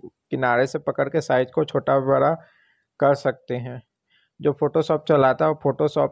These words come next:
में भी लोगो बना सकता है। मुझे Photoshop अच्छे से नहीं आता, इसलिए मैंने Corel Draw बनाया। आप जिस, किसी को भी Photoshop आता है, Photoshop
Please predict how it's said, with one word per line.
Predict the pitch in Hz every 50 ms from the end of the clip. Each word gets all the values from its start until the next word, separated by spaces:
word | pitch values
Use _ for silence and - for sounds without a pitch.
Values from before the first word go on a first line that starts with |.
| -
में | 147 143 143
भी | 147
लोगो | 147 143 135 127 143
बना | 139 147 143 143 143
सकता | 143 156 147 - -
है। | 151 143
मुझे | 143 139 143 135
Photoshop | - - 139 131 147 143 - 160 156 143
अच्छे | 135 123 - - 156
से | 139 143
नहीं | 143 143 143
आता, | 139 139 - 151
इसलिए | 143 135 - 151 151
मैंने | 143 147 143 143
Corel | 139 - 131 127 127 131
Draw | 131 131 135 131 131
बनाया। | 131 127 127 120 120
आप | 120 120 123 123
जिस, | 131 131 139 143 139 - - _ _ _ _ _ - - - - _ _ _ _ -
किसी | 143 - - 156
को | 147 165
भी | 156 151
Photoshop | 143 - 151 139 - 170 147 - 156 143 143 147
आता | 135 131 156 156
है, | 151
Photoshop | 143 - 147 131 - 147 143 - 156 139